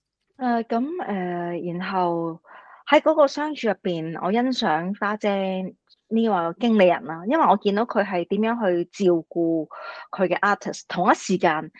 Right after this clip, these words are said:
其實佢除咗照顧佢Mira之外，佢仲同我一齊去拍緊嗰個節目，嗰半年。誒，所以感覺到佢係一個，哇，好投入工作嘅一個女性。後，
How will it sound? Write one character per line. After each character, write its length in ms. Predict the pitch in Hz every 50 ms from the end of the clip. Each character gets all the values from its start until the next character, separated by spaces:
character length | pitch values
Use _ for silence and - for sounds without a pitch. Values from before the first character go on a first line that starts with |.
| - - _ -
其 120 | - 208
實 160 | 180 - - 185
佢 140 | - 220
除 100 | 214 -
咗 120 | 151 147 -
照 180 | - - 214
顧 220 | 196 185 - 180 170
佢 300 | - - 175 165 165 170
Mira 420 | 190 247 285 302 277 196 - -
之 220 | - - 226 233 214
外， 80 | 175
佢 200 | 170 170 - 196
仲 180 | - 196 175 170
同 200 | - 175 156 151
我 160 | 147 160 196
一 40 | 247
齊 180 | 240 - -
去 100 | - 165
拍 180 | 147 - - 165 -
緊 100 | - 156
嗰 120 | 170 180 180
個 120 | 170 160
節 220 | - - - - _
目， 160 | - 160 - _ _ _
嗰 120 | - - 185
半 240 | - 190 175 156
年。 180 | 151 147 - 202 _ _ - - - - - - - - _ - - 208 202 190 185 180 180 175 180 180 175 180
誒， 20 |
所 200 | - - 277 339
以 380 | 370 339 302 269 220 - - - _ _ _ -
感 140 | - 202 220
覺 220 | 302 320 311 240 226
到 120 | - 226
佢 180 | 240 - 233 214
係 160 | 190 190 208
一 40 | 214 -
個， 360 | - 208 196 190 180 175 170
哇， 160 | - 220 226 202
好 180 | - 220 240
投 220 | - - - 160 -
入 60 | - -
工 220 | - 226 220 220
作 160 | 214 - 160 -
嘅 160 | - 165 180 175
一 40 |
個 260 | 170 165 156 151 151 156
女 80 | 151
性。 240 | 147 - - 160 180 - 156 - - - - - - - - - - - _ _ _ _ -
後， 320 | - - - - - -